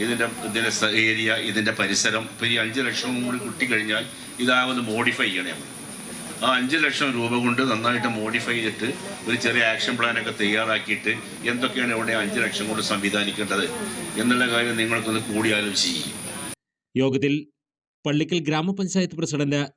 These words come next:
Speaker 2: സി കെ അബ്ബാസ് അധ്യക്ഷത വഹിച്ചു. വാർഡ് മെമ്പർ ചെമ്പാൻ മുഹമ്മദ് അലി സ്വാഗതം പറഞ്ഞു. ബ്ലോക്ക് പഞ്ചായത്ത് പ്രസിഡന്റ് കെ ബിന്ദു മുഖ്യപ്രഭാഷണം നടത്തി. പഞ്ചായത്ത് വൈസ് പ്രസിഡന്റ് വിമല കണ്ടാരമ്പറ്റ, വികസന സ്റ്റാൻഡിംഗ് കമ്മിറ്റി ചെയർമാൻ പി സി ലത്തീഫ്, സാമൂഹ്യക്ഷേമ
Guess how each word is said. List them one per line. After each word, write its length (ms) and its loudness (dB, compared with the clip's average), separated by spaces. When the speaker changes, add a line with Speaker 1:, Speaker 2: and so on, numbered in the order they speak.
Speaker 2:
സി 100 2
കെ 80 4
അബ്ബാസ് 340 -2
അധ്യക്ഷത 440 -4
വഹിച്ചു. 300 -4
വാർഡ് 420 4
മെമ്പർ 200 2
ചെമ്പാൻ 380 2
മുഹമ്മദ് 300 0
അലി 220 4
സ്വാഗതം 400 0
പറഞ്ഞു. 240 -4
ബ്ലോക്ക് 300 2
പഞ്ചായത്ത് 380 2
പ്രസിഡന്റ് 380 2
കെ 100 4
ബിന്ദു 260 4
മുഖ്യപ്രഭാഷണം 640 -4
നടത്തി. 260 -2
പഞ്ചായത്ത് 420 2
വൈസ് 240 2
പ്രസിഡന്റ് 400 0
വിമല 240 6
കണ്ടാരമ്പറ്റ, 500 0
വികസന 380 4
സ്റ്റാൻഡിംഗ് 340 2
കമ്മിറ്റി 320 4
ചെയർമാൻ 320 4
പി 180 6
സി 100 6
ലത്തീഫ്, 340 0
സാമൂഹ്യക്ഷേമ 760 4